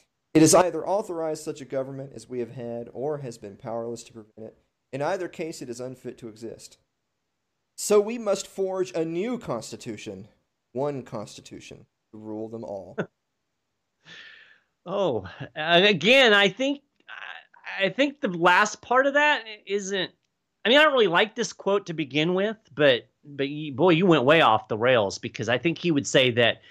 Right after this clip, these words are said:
Speaker 2: since we have this, uh, constitution has authorized this fiasco that we have, that we shouldn't have any constitutions at all. I don't, I don't think he's saying we should have one, uh,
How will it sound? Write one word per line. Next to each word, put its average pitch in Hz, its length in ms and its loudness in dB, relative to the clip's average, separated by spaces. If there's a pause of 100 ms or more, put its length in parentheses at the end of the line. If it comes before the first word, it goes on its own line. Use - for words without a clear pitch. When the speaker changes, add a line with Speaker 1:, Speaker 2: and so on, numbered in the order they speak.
(260)
Speaker 2:
since 175 480 0
we 147 220 0
have 160 340 0
this, 123 400 -8 (420)
uh, 113 240 -10 (100)
constitution 135 720 -6
has 107 220 -6
authorized 117 720 4
this 113 240 -4
fiasco 127 560 0
that 117 80 -2
we 113 100 -6
have, 117 160 0
that 127 80 -4
we 139 140 -2
shouldn't 156 320 -2
have 131 240 0
any 123 120 -6
constitutions 104 920 -10
at 107 80 -4
all. 104 300 4
I 104 40 0
don't, 123 180 -2
I 139 100 0
don't 135 120 0
think - 160 -12
he's 104 140 -14
saying 120 380 -2
we 107 100 -6
should 104 220 -8
have 101 260 -2
one, 107 500 -4 (600)
uh, 107 160 -6